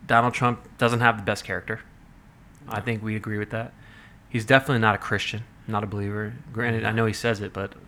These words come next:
Speaker 1: so does, like, half of the country.
Speaker 2: <laughs>
Speaker 1: Um, I mean, he, he's kind of a pig, you know, to an extent. I mean, I'm not trying to be disrespectful, but,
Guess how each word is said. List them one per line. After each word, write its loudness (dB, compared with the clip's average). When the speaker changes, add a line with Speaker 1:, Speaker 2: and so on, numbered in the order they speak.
Speaker 1:
so -6
does, -8
like, -8
half -8
of -12
the -6
country. -10
Speaker 2:
<laughs> -10
Speaker 1:
Um, 0
I -8
mean, 2
he, -8
he's -8
kind 4
of 2
a -2
pig, -2
you 0
know, 0
to -4
an 0
extent. 0
I 2
mean, 4
I'm 2
not 2
trying -2
to -8
be -10
disrespectful, -2
but, -2